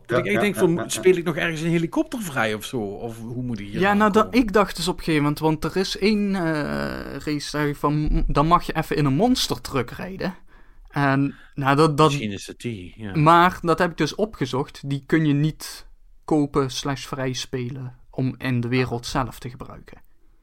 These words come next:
Speaker 1: Ah.
Speaker 3: Dus nee, die is het niet.
Speaker 1: Oké, ja, dan, dan, dan, dan weet ik het echt niet bij sommigen.
Speaker 3: Ja, nee, ik, ik,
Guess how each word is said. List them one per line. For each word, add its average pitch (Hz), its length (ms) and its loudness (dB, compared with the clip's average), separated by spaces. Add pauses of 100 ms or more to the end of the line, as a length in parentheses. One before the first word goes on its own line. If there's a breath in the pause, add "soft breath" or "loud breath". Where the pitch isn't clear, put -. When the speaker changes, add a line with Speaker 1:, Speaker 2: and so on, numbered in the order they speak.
Speaker 1:
Ah. 92 220 -6 (260)
Speaker 3:
Dus 120 340 -2
nee, 135 300 2
die 139 200 0
is 143 160 2
het 131 100 -6
niet. 139 380 0 (720 loud breath)
Speaker 1:
Oké, 165 200 -2
ja, 127 340 0
dan, 101 160 -2
dan, 117 280 -2
dan, 120 240 -2
dan 131 180 4
weet 120 160 0
ik 113 80 -2
het 110 120 -4
echt - 180 -8
niet 92 140 -6
bij 98 120 -4
sommigen. 87 480 -10
Speaker 3:
Ja, 175 300 4
nee, 160 260 0
ik, 127 200 -6
ik, 123 180 -4